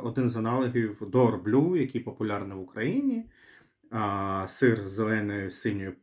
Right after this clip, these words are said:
пліснявою. Е, будемо пробувати. Так,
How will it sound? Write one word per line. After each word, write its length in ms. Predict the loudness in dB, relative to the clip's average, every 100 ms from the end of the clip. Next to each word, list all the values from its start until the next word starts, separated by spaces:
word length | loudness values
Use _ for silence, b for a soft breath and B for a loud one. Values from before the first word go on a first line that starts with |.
| _
пліснявою. 920 | 0 2 2 0 -4 2 4 4 2 -6 b b b b b b
Е, 760 | -8 -4 -4 -4 -4 -4 -4 -6 -12 _ -14
будемо 380 | -10 -8 -8 -8 -2
пробувати. 600 | 0 2 0 -2 -8 -14 _ _ _ _ -20 -20 _ _ _ _ -20 _ b b b -16 -18 _
Так, 380 | 2 2 0 -12